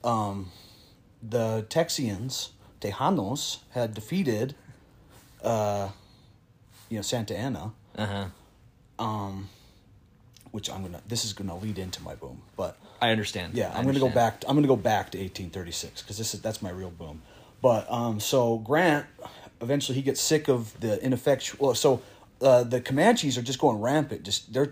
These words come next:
Speaker 1: they're slaughtering people. Like, they're killing, they're killing Indians. They're killing, they're killing Texans. They're killing everyone. Like, they have no, they have no, like,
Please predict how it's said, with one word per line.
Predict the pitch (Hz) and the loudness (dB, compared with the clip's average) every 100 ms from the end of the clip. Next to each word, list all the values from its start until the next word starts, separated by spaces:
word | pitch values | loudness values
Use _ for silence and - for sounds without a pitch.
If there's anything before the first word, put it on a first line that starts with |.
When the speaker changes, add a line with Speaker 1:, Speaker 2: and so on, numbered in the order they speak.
| - | -2
Speaker 1:
they're | 131 | -2
slaughtering | - - 117 127 151 120 101 95 | 0 -2 2 8 8 6 -2 -6
people. | 101 92 90 | -8 -10 -8
Like, | 92 90 - - - - - | -8 -8 -12 -20 -20 -20 -6
they're | - 143 | 0 2
killing, | - 151 110 104 - | 4 4 4 0 2
they're | 165 | 2
killing | 175 143 101 | 4 2 2
Indians. | 127 113 113 107 | 0 2 0 0
They're | 139 | 0
killing, | 139 165 143 104 95 - - - | 2 2 2 2 -4 -10 -12 -2
they're | 143 | 0
killing | 170 139 110 98 - - _ _ | 2 2 0 -4 -12 -20 _ _
Texans. | 151 147 - 147 135 | 0 2 2 0 2
They're | 143 | 2
killing | 147 160 120 - | 2 0 0 0
everyone. | 143 135 107 90 82 | 2 2 0 -4 -8
Like, | 104 101 - | -8 -8 -6
they | 123 | 2
have | 139 113 | 2 4
no, | 117 135 139 135 - - - - | 4 6 6 6 0 -18 -20 -6
they | 131 | 0
have | 127 | 2
no, | 117 123 127 127 | 2 2 2 2
like, | 117 101 - - | 0 -2 -10 -20